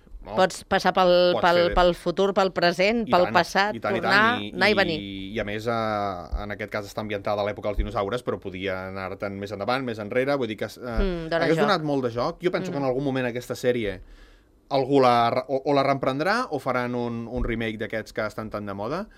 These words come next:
Speaker 1: eh, però es va cancel·lar en aquell moment per falta d'audiència. Pel boom de les sèries el que fa és que hi hagi tanta oferta que si una no funciona, se la ventilen i aquí no ha passat res.
Speaker 2: On la trobem? Filmin,
Speaker 1: Ah,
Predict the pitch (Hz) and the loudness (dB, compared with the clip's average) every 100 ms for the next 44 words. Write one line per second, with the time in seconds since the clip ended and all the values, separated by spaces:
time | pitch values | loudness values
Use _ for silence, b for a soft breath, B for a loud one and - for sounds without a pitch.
0 | b b b b 147 131 143 143 156 160 | b b b b -4 -2 0 2 0 2
1 | 170 156 170 156 151 143 139 143 156 - | 2 2 2 0 0 0 -2 2 0 2
2 | 120 120 113 110 101 95 87 - 117 101 | -2 0 -2 0 -2 -6 -10 -10 -10 -8
3 | 98 98 107 110 107 104 120 107 123 135 | -8 -8 -8 -4 -4 -4 -6 -4 -4 -4
4 | 120 104 104 110 104 - 113 107 107 107 | -4 -4 -6 -4 -6 -4 -6 -4 -6 -6
5 | 110 117 113 110 107 135 135 135 170 240 | -6 -4 -4 -4 -4 -2 -2 -4 -4 -6
6 | b b b b _ 131 113 120 117 123 | b b b b _ -4 -2 -6 -4 -4
7 | 123 120 117 123 117 143 170 214 247 190 | -2 -4 -6 -8 -4 -4 -2 -6 -8 -10
8 | 131 113 110 107 107 139 160 160 127 110 | -2 0 0 -2 -4 -6 0 0 0 -2
9 | 113 104 101 80 85 - 226 240 226 233 | -6 -6 -10 -12 -14 -4 -2 0 0 0
10 | 330 330 _ - 208 202 254 285 | -2 -12 _ -10 -6 -2 0 2